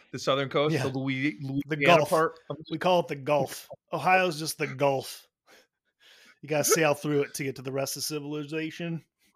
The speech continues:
Speaker 1: R-, right, right. But
Speaker 2: Rural.
Speaker 1: did you, did you
Speaker 2: Rural.
Speaker 1: drive by it on the road and see it? Did you find it in, you know, Facebook? Did you find it on
Speaker 2: Everything's
Speaker 1: Craigslist?
Speaker 2: online. Everything's online. Motor, Motorvana.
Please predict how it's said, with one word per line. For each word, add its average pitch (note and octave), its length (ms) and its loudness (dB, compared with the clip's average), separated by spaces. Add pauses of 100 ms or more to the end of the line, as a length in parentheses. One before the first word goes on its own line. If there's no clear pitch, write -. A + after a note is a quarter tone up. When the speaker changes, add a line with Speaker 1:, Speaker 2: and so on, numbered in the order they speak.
(200)
Speaker 1:
R-, A#3+ 520 -2
right, D#3+ 320 0 (180)
right. D3 280 0
But D3+ 100 -2
Speaker 2:
Rural. D#3+ 440 6
Speaker 1:
did B2 100 -10
you, C#3+ 80 -2
did A#2 80 -8
you A#2+ 200 -4 (160)
Speaker 2:
Rural. D3+ 340 4
Speaker 1:
drive D3+ 420 4
by B2+ 160 4
it F3 180 2 (380)
on G#2 80 -12
the A2+ 60 -8
road E3 460 2
and B2+ 160 -4
see G#3+ 380 -4
it? G3+ 140 -4
Did B2 160 -8
you A2+ 160 -6
find C#3+ 260 -2
it C3 140 -4
in, A2+ 520 -6 (560)
you B2+ 140 -6
know, G#2 300 -4
Facebook? F#3+ 560 -4
Did B2+ 120 -8
you A2+ 80 -12
find C#3+ 300 -2
it C3+ 100 -2
on A#2 360 -6
Speaker 2:
Everything's G#3+ 380 4
Speaker 1:
Craigslist? G3+ 180 2
Speaker 2:
online. E3 400 0 (280)
Everything's F#3 400 -4
online. C#3 460 -6 (560)
Motor, F#3 580 2
Motorvana. D#3+ 800 0